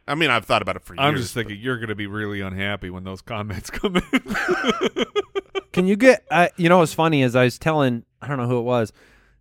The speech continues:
Speaker 3: that, uh, oh, it was, like, my, uh, uh, barber.
Speaker 2: Mm-hmm.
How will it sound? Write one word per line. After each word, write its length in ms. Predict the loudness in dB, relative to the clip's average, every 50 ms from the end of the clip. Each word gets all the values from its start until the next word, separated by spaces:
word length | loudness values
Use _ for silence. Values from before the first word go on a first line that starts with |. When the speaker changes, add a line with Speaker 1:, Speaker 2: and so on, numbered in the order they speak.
| _ 0
Speaker 3:
that, 400 | 2 4 4 2 0 -2 -4 -2
uh, 240 | 0 0 0 2 4
oh, 200 | 6 6 8 6
it 20 |
was, 140 | 4 2 0
like, 160 | 0 -2 0
my, 240 | 0 0 0 0 0
uh, 260 | -2 -2 -4 -6 -8 -10 _ _ _ _ _ _ _ _ _ _ _ _ _ -20 -20 _ _ _
uh, 240 | -16 -16 -16 -16 -16 -4
barber. 380 | 2 4 4 4 2 0 -10 _ _ _ -14
Speaker 2:
Mm-hmm. 220 | -10 -10 -10 -10